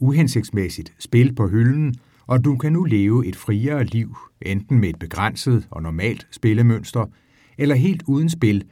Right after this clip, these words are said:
som en del af dit liv. Du kan med rette være glad for og stolt over din proces.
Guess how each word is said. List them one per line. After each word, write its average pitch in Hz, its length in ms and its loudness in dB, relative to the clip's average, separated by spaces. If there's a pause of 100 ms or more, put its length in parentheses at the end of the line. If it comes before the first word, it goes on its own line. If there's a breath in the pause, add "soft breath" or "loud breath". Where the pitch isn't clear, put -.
(100)
som 147 160 0
en 135 60 4
del 107 300 0
af 117 60 -4
dit 127 200 -4
liv. 87 180 -8 (880)
Du 90 80 -2
kan 101 260 0
med 85 140 -2
rette 98 280 0
være 82 160 -4
glad 101 280 -2
for 120 280 0 (300 loud breath)
og 139 140 -4
stolt 165 380 -2
over 85 300 -8
din 120 220 2
proces. 120 600 -8